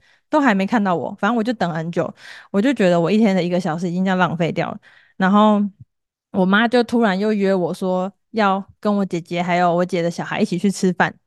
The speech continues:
然后她又他就约了一个说，“啊，你什么时候看好？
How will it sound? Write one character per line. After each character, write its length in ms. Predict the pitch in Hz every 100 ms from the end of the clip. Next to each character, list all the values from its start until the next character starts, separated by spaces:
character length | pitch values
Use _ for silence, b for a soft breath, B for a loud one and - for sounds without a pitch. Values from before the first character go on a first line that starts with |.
| _
然 120 | 185
后 100 | 208
她 160 | 220 214
又 180 | 233 247 - - _ _ 240
他 100 | 269
就 80 |
约 280 | 277 233 240
了 120 | 226
一 80 | 196
个 120 | 190
说 120 | 208 233
，“啊， 80 | 269
你 100 | 233
什 120 | 214 175
么 60 |
时 80 | 185
候 60 | 185
看 200 | 240 165
好？ 200 | -